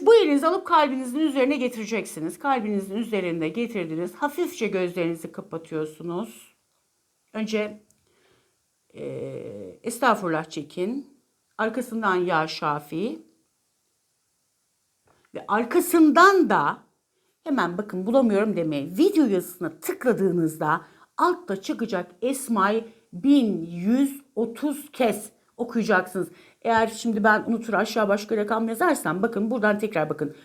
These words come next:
Bin yüz otuz kez. Çünkü biz videoyu çekip teknik ekibe veriyoruz. Onlar montajlıyorlar. Karıştırırlarsa sayı bin yüz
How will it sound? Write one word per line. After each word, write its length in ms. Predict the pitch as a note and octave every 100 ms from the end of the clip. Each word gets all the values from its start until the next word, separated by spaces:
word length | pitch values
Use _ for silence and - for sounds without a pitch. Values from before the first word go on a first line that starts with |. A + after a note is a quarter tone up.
| _ F3+
Bin 420 | F#3+ C#4+ A3 F3
yüz 480 | F3 G#3+ C4+ G#3+ - -
otuz 460 | B3+ B3+ D#4+ -
kez. 220 | - A3
Çünkü 260 | A3 C4+ A3+ - -
biz 300 | F#3 A#3 G#3+
videoyu 240 | A#3 A#3+
çekip 360 | A#3 A#3+ - -
teknik 380 | A3+ A3 C#4 -
ekibe 300 | F#3+ G3+ F#3
veriyoruz. 520 | F3+ F#3+ G#3 F#4+ G4+ - - - -
Onlar 320 | G#3 A3 C#4
montajlıyorlar. 840 | A3+ G#3 G#3+ F#3+ F#3+ G3+ G#3+ F#4 F4+ - _
Karıştırırlarsa 880 | - B3 A#3+ - C4+ D4 D4+ D#4 F#4+
sayı 580 | F#4+ D4 C#4+ F#3+ D#3+ F3
bin 420 | C4+ A#3+ F3+ F3+
yüz 360 | B3 E4 D#4+